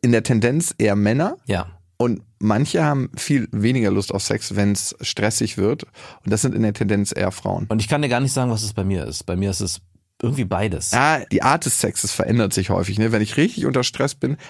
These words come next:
Speaker 1: habe ich manchmal nicht mehr so einen Bock auf Intimsex.
Speaker 2: Mhm.
Speaker 1: Und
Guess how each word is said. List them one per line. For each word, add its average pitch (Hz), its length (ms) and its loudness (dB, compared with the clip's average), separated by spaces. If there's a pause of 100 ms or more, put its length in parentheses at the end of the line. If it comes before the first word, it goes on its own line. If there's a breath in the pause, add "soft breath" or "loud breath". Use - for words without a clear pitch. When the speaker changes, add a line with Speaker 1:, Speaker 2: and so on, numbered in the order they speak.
Speaker 1:
habe - 120 0
ich 113 100 2
manchmal 131 340 2
nicht 127 100 0
mehr 117 120 0
so 113 100 0
einen 101 60 -2
Bock 113 240 -4
auf 107 340 0
Intimsex. 107 800 0
Speaker 2:
Mhm. 98 180 2 (540 loud breath)
Speaker 1:
Und 117 380 0